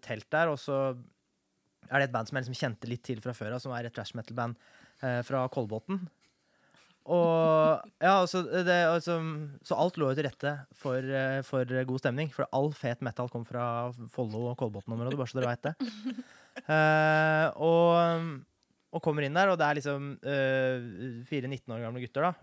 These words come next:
som har kledd seg ut som, eh, Exodus, eh, thrash metal-bandet nitten åttitre, liksom. Og spiller så sykt fett, liksom. Og det er, eh, og det er liksom den derre highen, på en måte, altså den derre,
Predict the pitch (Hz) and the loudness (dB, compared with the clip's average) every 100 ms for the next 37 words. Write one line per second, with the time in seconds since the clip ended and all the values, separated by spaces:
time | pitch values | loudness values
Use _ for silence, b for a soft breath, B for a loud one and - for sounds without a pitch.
0 | _ - 131 131 127 - 117 - 113 110 | _ -6 -4 -2 -2 -2 -6 -4 -6 -6
1 | - 123 120 123 123 120 117 113 113 120 | -6 -6 -4 -6 -4 -2 -2 0 -2 -2
2 | 117 - - - 120 127 - - 127 123 | -6 -8 -10 -8 -6 -6 -8 -4 -2 0
3 | 123 120 110 123 123 123 117 123 120 131 | -2 -4 -6 -6 -6 -6 -4 -4 -6 -6
4 | - 117 - 117 113 110 113 117 117 117 | -8 -10 -4 -2 -2 -2 -2 -2 -2 -2
5 | 117 143 196 - b b b b b b | -2 0 -2 -4 b b b b b b
6 | b b b _ 185 - 131 131 - - | b b b _ -6 -2 -4 -4 -6 -4
7 | 127 120 117 - 135 165 B - 151 143 | -6 -6 -8 -6 -8 -10 B 2 6 8
8 | 143 - - 127 151 143 135 - _ _ | 6 4 -4 0 2 4 2 -4 _ _
9 | _ 160 147 120 127 170 165 147 156 139 | _ -2 -2 -6 2 4 4 2 -2 -2
10 | 120 127 - 123 110 110 131 143 120 - | -2 -2 -2 -2 0 0 -2 -4 -8 -6
11 | 143 135 147 135 135 127 117 120 127 | -2 -2 -2 0 0 0 0 2 0